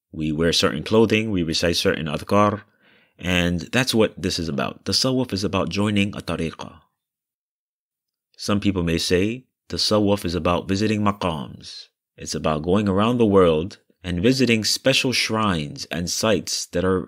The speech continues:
holy to us. Now look at this list here. All of this looks nice.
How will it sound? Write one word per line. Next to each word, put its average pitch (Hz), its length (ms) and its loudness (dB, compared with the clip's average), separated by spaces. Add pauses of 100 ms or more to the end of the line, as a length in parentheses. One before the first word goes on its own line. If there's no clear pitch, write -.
holy 95 360 0
to - 200 -8
us. - 460 -12 (1800)
Now 101 100 -4
look 123 160 0
at - 80 -2
this 101 180 -2
list 82 240 -2
here. - 220 -10 (420)
All 117 200 4
of 107 40 4
this 107 200 2
looks 85 240 -4
nice. - 480 -12